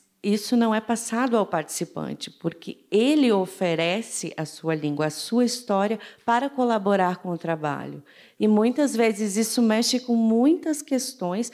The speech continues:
da própria pessoa que está contribuindo, que está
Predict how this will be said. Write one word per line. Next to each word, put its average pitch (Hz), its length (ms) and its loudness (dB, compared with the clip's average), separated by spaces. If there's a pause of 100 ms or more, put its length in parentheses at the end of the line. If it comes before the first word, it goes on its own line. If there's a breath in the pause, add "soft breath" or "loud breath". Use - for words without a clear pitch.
(260 loud breath)
da 202 120 0
própria 226 460 -2
pessoa 240 540 -2
que 247 120 -10
está 220 320 -6 (540 loud breath)
contribuindo, 247 1040 2
que - 140 -10
está 190 500 -4